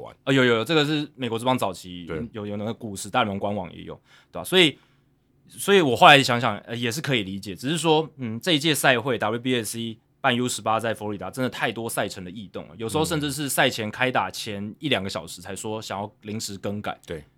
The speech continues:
Speaker 2: 然后就是怕说，哦，后面有雨势什么的，然后就是赛程变动了很大这样子，
Speaker 1: 嗯。
Speaker 2: 对吧？这样子的话，就是让选手也蛮辛苦的，
Speaker 1: 对。
Speaker 2: 然后也让就是工作的团队哦，不管是国际的转播单位，其实是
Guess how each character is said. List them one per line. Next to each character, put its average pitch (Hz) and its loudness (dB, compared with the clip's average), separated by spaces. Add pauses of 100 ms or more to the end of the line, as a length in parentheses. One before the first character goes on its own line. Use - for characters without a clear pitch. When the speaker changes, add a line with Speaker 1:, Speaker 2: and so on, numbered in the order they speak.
(100)
Speaker 2:
然 95 -14
后 95 -12
就 104 -10
是 110 -6
怕 113 0
说， 110 -4
哦， 117 -2
后 120 -4
面 117 2
有 101 -2
雨 87 -10
势 98 -10
什 90 -12
么 71 -16
的， 82 -16 (400)
然 101 -12
后 127 0
就 135 -2
是 135 0
赛 127 4
程 110 -2
变 113 0
动 110 -4
了 98 -4
很 87 -14
大 92 -4
这 85 -14
样 73 -16
子， - -20
Speaker 1:
嗯。 76 -12
Speaker 2:
对 - -20
吧？ 80 -12
这 123 -8
样 120 -4
子 101 -10
的 104 -4
话， 107 2
就 110 -8
是 113 -6
让 113 4
选 139 -2
手 196 6
也 117 6
蛮 107 0
辛 147 0
苦 117 -4
的， 85 -8
Speaker 1:
对。 87 -4 (240)
Speaker 2:
然 104 -12
后 131 0
也 104 -4
让 120 4
就 123 -4
是 110 -4
工 127 0
作 117 0
的 95 -4
团 92 -10
队 104 -6
哦， 87 -8
不 101 -18
管 98 -6
是 113 -10
国 98 -8
际 117 -8
的 107 -4
转 90 -8
播 104 -10
单 101 -8
位， 92 -8
其 95 -14
实 110 -8
是 113 -6